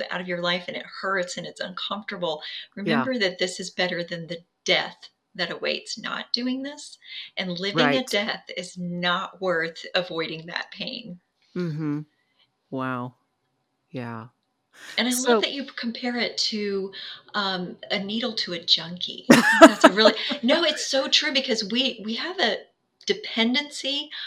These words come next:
Speaker 1: on approval. It's part
Speaker 2: Yeah.
Speaker 1: of who we are. We're
Speaker 2: Mm-hmm.
Speaker 1: made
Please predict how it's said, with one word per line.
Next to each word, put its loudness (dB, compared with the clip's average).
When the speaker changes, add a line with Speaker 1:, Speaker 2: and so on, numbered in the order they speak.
Speaker 1:
on 2
approval. 2
It's -6
part 0
Speaker 2:
Yeah. 8
Speaker 1:
of 0
who -6
we -4
are. -6
We're 2
Speaker 2:
Mm-hmm. 2
Speaker 1:
made 0